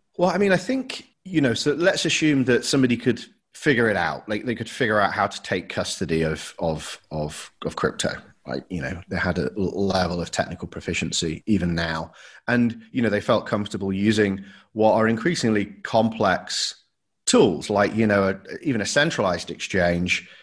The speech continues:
I mean, it's overwhelming, the amount of features and products that have got on there now and the amount of tokens and, uh, um,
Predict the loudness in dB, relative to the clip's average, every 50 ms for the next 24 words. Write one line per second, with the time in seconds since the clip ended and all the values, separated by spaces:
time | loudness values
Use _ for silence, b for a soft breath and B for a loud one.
0 | B B B B B B -12 -8 -6 -4 -2 -2 0 2 4 4 6 6 6 4
1 | 4 4 4 2 0 -2 -4 -10 -12 -6 -4 -2 0 0 0 0 -2 -4 -2 -2
2 | -2 0 -2 -2 -4 -4 -6 -2 0 2 2 2 0 -2 -4 -2 -2 -2 0 2
3 | 2 2 2 2 2 2 2 2 2 2 2 2 2 2 2 2 0 -2 -2 -2
4 | -4 -4 -4 -6 -4 -2 0 0 0 0 0 0 0 0 0 0 -2 -2 -2 -2
5 | -4 -4 -4 -6 -8 -8 -8 -6 -4 -2 0 2 2 2 0 -2